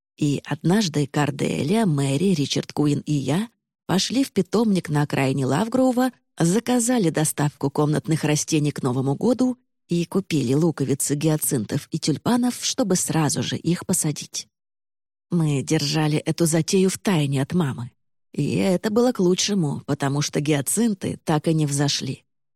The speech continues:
Нас это ужасно огорчило, поскольку подлило масло в огонь Корделии. Зато остальные цветы расцвели, что стало пусть и маленькой, но основательной победой.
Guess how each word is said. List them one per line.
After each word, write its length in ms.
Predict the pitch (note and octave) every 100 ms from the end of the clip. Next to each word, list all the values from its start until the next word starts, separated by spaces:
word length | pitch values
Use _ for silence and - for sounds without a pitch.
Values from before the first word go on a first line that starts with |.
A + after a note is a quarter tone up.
| _ _ -
Нас 480 | G#3+ G3+ F#3 D3+ -
это 260 | D3 D3+ -
ужасно 580 | F3 D3 C3+ - - D3+
огорчило, 640 | C#3+ D3+ - C#3+ - - _ _ _ _
поскольку 480 | D3 - E3+ E3 D#3
подлило 460 | D3+ D3 F3 E3+
масло 460 | D#3 D#3 D3+ - D#3
в 60 | D#3
огонь 280 | D3 D3+
Корделии. 580 | D3 E3+ E3 D3 - - _ _ _ _ _ _ _ _ -
Зато 420 | D#3 E3 - D#3+
остальные 600 | D#3 - F2+ C#3 D#3 E3+
цветы 360 | G3 B3+ C4+ A#3+
расцвели, 640 | G#3+ - E3+ E3+ - -
что 320 | D3 - C#3+ C#3+
стало 340 | - D3 D3+
пусть 300 | - D3+ -
и 20 |
маленькой, 600 | D3 C#3 C3+ D#3+ G3+ C4
но 340 | G3 - C#3+ -
основательной 720 | B3 C#4+ G3 - - E3 G3+
победой. 580 | C4+ G3 D3 - E3+